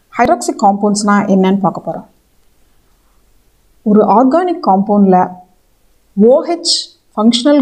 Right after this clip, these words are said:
group present ஆயிருந்தா, அந்த காம்பவுண்டை hydroxy compound சொல்லலாம். ஓ ஹெச் அப்படின்னு சொன்னா, hydroxyl group, that is the functional group.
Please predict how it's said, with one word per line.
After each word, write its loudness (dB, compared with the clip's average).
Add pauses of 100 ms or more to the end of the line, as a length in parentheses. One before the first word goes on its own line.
group 0
present 2
ஆயிருந்தா, -2 (520)
அந்த 2 (100)
காம்பவுண்டை 0 (300)
hydroxy -2 (120)
compound 0
சொல்லலாம். -6 (520)
ஓ 4 (100)
ஹெச் -2 (240)
அப்படின்னு 0
சொன்னா, -4 (560)
hydroxyl 0 (280)
group, 4 (440)
that 0
is -6
the -4 (100)
functional -6
group. -6